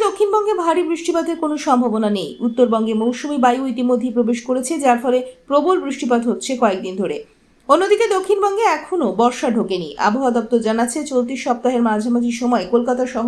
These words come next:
আশেপাশের জেলাগুলিতে স্থানীয়ভাবে বিক্ষিপ্ত বৃষ্টির সম্ভাবনা রয়েছে। সেই সামান্য বৃষ্টিতে গরম বা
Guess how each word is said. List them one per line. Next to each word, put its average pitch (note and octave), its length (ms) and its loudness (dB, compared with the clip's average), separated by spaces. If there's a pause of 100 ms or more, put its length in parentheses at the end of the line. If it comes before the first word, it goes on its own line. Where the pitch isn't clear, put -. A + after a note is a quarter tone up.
(160)
আশেপাশের G#3+ 460 -2
জেলাগুলিতে A#3 500 0 (500)
স্থানীয়ভাবে F4 540 2
বিক্ষিপ্ত D#4+ 420 -2
বৃষ্টির A#3 420 -4
সম্ভাবনা G#3 380 0
রয়েছে। F#3+ 380 -2
সেই A#3 260 0
সামান্য D4 340 0
বৃষ্টিতে C#4 460 -4 (400)
গরম C#4 360 4
বা F4+ 80 4